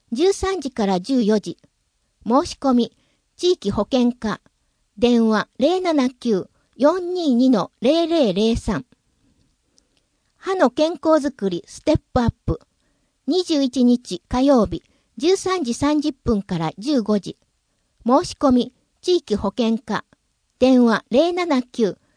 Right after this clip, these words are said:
四二二の零零零三。専門栄養相談。十五日、水曜日。九時三十分から十一時三十分。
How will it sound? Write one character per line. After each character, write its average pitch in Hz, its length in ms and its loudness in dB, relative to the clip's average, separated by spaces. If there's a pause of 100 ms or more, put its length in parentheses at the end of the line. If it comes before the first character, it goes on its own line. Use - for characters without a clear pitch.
(120)
四 302 220 2 (140)
二 330 200 0
二 240 140 4
の 214 300 2
零 330 260 2
零 311 240 2
零 233 240 0
三。 190 300 -6 (1400)
専 381 340 -2
門 370 300 0
栄 320 220 0
養 320 180 4
相 254 280 0
談。 170 220 -8 (640)
十 339 260 2
五 294 180 4
日、 254 460 0
水 330 340 -4
曜 254 200 2
日。 165 180 -8 (280)
九 370 120 -2
時 311 140 -6
三 320 280 -4
十 330 120 -4
分 233 320 -2
か 180 160 -6
ら 165 220 -4
十 269 200 -2
一 330 200 -4
時 254 100 -6
三 262 280 0
十 247 120 -2
分。 - 340 -10